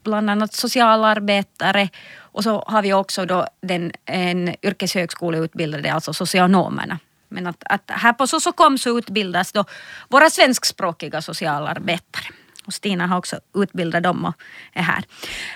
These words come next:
Eh, specialsakkunniga Marja Mattila från Talentia, fackförorganisationen för högutbildade inom det sociala området, så skrev en insändare tjugoförsta i andra att arbetsgivarna,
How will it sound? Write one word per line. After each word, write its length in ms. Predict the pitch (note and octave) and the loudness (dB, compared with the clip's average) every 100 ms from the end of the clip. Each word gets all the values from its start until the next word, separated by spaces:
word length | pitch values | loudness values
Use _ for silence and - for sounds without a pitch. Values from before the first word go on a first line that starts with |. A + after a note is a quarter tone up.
| - - | -18 0
Eh, 340 | B3+ C#4 D4 D4 | 6 8 8 4
specialsakkunniga 1200 | - F#4+ G#4+ B4+ A#4 D#4+ C#4+ - B3+ A#3+ A#3 A3+ | 0 2 8 8 8 6 4 2 2 4 6 6
Marja 360 | B3 C#4 C#4+ C#4 | 8 8 8 8
Mattila 640 | D4 F4+ - - C#3+ E3+ F#3+ - | 8 6 2 -4 0 2 0 -6
från 320 | - G#3 G3+ - _ - | -4 0 0 -4 _ 4
Talentia, 760 | A#3+ C4 D4+ C4+ _ D3+ D3 | 6 8 6 2 _ -2 0
fackförorganisationen 1700 | E3 - A#3 A#3 - - G3 - G3+ G3+ F#3+ F#3+ G3 F#3 G3 E3+ E3 | -2 0 4 4 4 0 0 0 0 2 2 0 0 -2 -4 -4 -4
för 120 | - | 0
högutbildade 840 | G3+ G#3+ F3+ E3 - F3 D#3 D#3 E3+ | 2 2 2 -4 -2 -2 0 0 0
inom 300 | F3 D#3 E3+ | 0 -2 -2
det 100 | - | -2
sociala 580 | G3 G#3+ G3 D#3+ D3 | 2 6 6 6 0
området, 520 | E3+ F3+ - C#2 - G3+ _ - - - - - | -4 -4 -6 -6 -6 -10 _ -20 -20 -20 -20 -6
så 140 | C#4 | -4
skrev 380 | - D4+ C#4 C4+ | 0 4 4 4
en 140 | C4+ | 4
insändare 840 | C#4+ D#4+ C4 D#3+ E3+ D#3+ D#3 F#3 F#3+ - | 6 4 2 -2 -2 -6 -6 -6 -6 -6
tjugoförsta 680 | A3 G#3+ B3 B3 - G3+ | -4 0 2 2 2 2
i 80 | E3+ - | 2 2
andra 460 | G#3 F3+ C#3 - - - _ _ _ _ _ _ _ _ - - - | 2 2 0 -10 -16 -18 _ _ _ _ _ _ _ _ -20 -20 2
att 220 | A3 A#3 | 2 4
arbetsgivarna, 880 | B3+ D4+ G3 - - G#3+ F#3+ E3+ E3 | 4 4 0 -6 -12 -14 -12 -10 -10